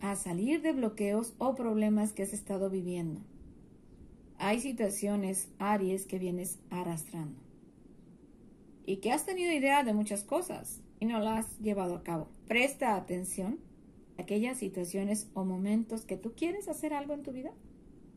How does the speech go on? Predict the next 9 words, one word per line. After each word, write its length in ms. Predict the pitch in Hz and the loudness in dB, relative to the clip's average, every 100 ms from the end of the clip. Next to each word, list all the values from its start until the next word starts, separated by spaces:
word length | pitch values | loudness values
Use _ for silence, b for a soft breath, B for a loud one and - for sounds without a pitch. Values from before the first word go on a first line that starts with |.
| - - - - - - - - - | -20 -20 -20 -20 -20 -20 -18 -10 -4
y 100 | 226 | -2
que 140 | 262 | -2
simplemente 560 | 262 294 311 294 277 294 | -2 0 0 0 0 0
lo 140 | 240 | 2
has 140 | 208 | 2
descartado. 600 | 196 - 180 175 - - - - - - - - - - - - - - - - - - - - - | 2 -2 -4 -6 -8 -12 -14 -18 -20 -20 -20 -20 -20 -20 -20 -20 -20 -20 -20 -20 -20 -20 -20 -20 -2
Vamos 360 | 220 226 254 254 | 2 4 2 2
a 260 | 214 254 - - - - | 2 0 -4 -16 -20 -6
mirar 440 | 170 165 185 262 | -2 0 0 -2